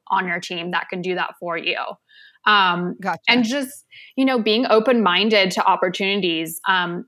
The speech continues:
Speaker 1: some clients are kind of closed off to a variety of different angles, or might be afraid to share maybe a mental health struggle they went through or a financial struggle they went through.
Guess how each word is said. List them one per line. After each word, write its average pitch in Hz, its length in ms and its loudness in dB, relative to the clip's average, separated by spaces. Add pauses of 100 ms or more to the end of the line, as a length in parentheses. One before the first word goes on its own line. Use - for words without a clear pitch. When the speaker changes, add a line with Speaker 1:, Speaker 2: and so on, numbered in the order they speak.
Speaker 1:
some 208 340 0
clients 220 720 0
are 190 120 0
kind 190 200 -2
of 180 160 -6
closed 196 360 -2
off 175 360 -2
to 175 340 -2 (160)
a 196 60 -4
variety 175 400 0
of 185 60 -4
different 180 340 -8
angles, 247 560 2
or 185 480 0 (320)
might 202 180 2
be 196 140 2
afraid 190 560 2
to 196 100 2
share 175 500 0
maybe 170 540 -2
a 185 60 -2
mental 262 340 0
health 339 280 -2
struggle 208 420 -2
they 180 120 -2
went 180 280 -4
through 180 180 -4
or 196 240 -2
a 220 80 -2
financial 269 600 -2
struggle 185 400 -2
they 180 140 -2
went - 260 -10
through. 190 160 -4